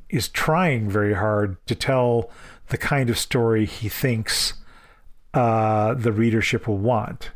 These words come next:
It's a, a, again, a story about a mischievous child who, uh, has adventures. At the beginning of the book, we are,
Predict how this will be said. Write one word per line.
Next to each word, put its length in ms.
It's 160
a, 220
a, 140
again, 380
a 60
story 640
about 600
a 100
mischievous 680
child 720
who, 720
uh, 500
has 340
adventures. 840
At 80
the 80
beginning 320
of 60
the 40
book, 420
we 400
are, 880